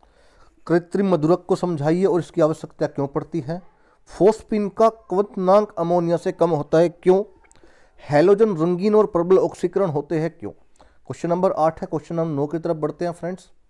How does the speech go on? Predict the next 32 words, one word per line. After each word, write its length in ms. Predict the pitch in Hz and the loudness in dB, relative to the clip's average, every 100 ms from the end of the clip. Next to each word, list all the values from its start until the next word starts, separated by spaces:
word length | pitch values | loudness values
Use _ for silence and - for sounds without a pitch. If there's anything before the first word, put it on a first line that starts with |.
| _ _ _ _ | _ _ _ _
तो 60 | 202 | -6
क्वेश्चन 320 | 196 196 220 | -4 -2 -2
नंबर 280 | 220 214 214 | -2 0 0
नौ 160 | 180 190 | 0 -2
की 100 | 208 | -4
तरफ 220 | 208 202 | -2 2
आप 100 | 190 | 2
बढ़ोगे 380 | 165 160 170 180 | 2 2 2 -2
तो 120 | 180 | -4
दोस्तों 240 | 165 165 | -6 -6
थोड़ा 420 | 180 156 160 165 147 - | -6 -4 0 0 -2 -8
समझने 380 | - 131 139 143 | -10 -8 -6 -6
में 120 | 143 | -6
आपको 260 | 139 151 147 | -8 -8 -10
तकलीफ 400 | 117 127 147 147 | -10 -8 -8 -8
हो 40 | |
सकती 280 | 113 - - | -16 -12 -8
है, 60 | 147 | -6
लेकिन 380 | 139 156 156 143 - - - - | -6 -8 -8 -10 -20 -20 -20 0
एडजस्ट 400 | 120 139 165 - | 2 2 0 -2
कीजिएगा, 400 | 147 147 165 175 | -8 -4 -2 -4
बहुत 400 | 156 104 110 110 | -6 -10 -10 -8
ही 120 | 170 160 - _ _ _ _ - | -8 -10 -16 _ _ _ _ -16
मेहनत 380 | 101 113 156 170 | -8 -4 -4 -2
से 120 | 180 | -2
आपके 240 | 165 - | -2 -2
लिए 100 | 151 | -4
क्वेश्चन 280 | 147 139 147 | -4 -8 -10
पेपर 220 | 139 135 131 | -8 -8 -6
डिजाइन 300 | 117 123 123 | -6 -6 -8
किया 160 | 120 | -10
है। 180 | 113 131 | -10 -12